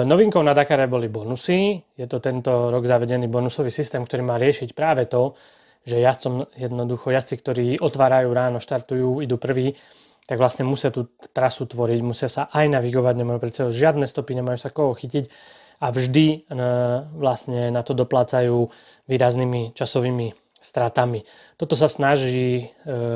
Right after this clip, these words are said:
nejakým spôsobom kompenzovať bonusový systém, ktorý funguje tak, že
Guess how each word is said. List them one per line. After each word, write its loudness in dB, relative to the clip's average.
nejakým -4
spôsobom 0
kompenzovať 0
bonusový 0
systém, -2
ktorý -2
funguje 2
tak, 0
že -2